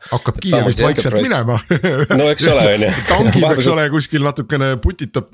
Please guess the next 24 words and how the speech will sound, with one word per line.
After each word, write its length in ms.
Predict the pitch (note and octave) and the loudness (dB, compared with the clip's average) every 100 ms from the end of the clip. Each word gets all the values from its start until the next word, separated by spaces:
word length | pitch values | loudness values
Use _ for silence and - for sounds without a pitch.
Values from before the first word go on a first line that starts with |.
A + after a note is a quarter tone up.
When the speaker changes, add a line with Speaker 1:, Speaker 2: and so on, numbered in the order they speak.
| D#3+ | -4
Speaker 1:
jah, 240 | C3 A2+ A#2+ | -4 -2 -2
ja 80 | A2 | -2
siis, 160 | A#2 C3 | -4 -4
äh, 80 | A#2 | 0
ongi 140 | A#2+ | 2
Speaker 2:
Ja, 80 | A#2 A#2 | 2 2
Speaker 1:
rindel, 320 | B2+ A#2+ F2+ | 0 -2 -4
Speaker 2:
et, 100 | F2 | -6
Speaker 1:
eks 120 | B2 G2 | -6 -8
ole. 160 | F2+ - | -10 -8
Speaker 2:
<laughs> 120 | - D#3 | -4 -2
et 80 | |
täpselt 260 | D#3 D3+ C3 | -2 -2 -2
sama 220 | D3 C#3 | 0 2
asi, 140 | E3 A#2+ | 0 -2
et 100 | A#2+ | -4
võtad 240 | A2 A2 | -4 -2
Eesti 220 | C3+ - | -2 -4
startup'i, 560 | - D3 E3 G#2+ - G2 | -2 -2 -2 -6 -4 -2
palkame 420 | B2 - A2+ G#2+ | -2 0 -2 -2
endale 240 | A2 G#2+ A2 | -2 -2 -2
uhke 300 | B2 A2+ A#2 | -4 -4 -4
enterprise 480 | A#2 A2 G#2 G#2 | -6 -8 -8 -4
müügimehe, 400 | C#3+ C#3 A2 G#2 | -4 -4 -4 -2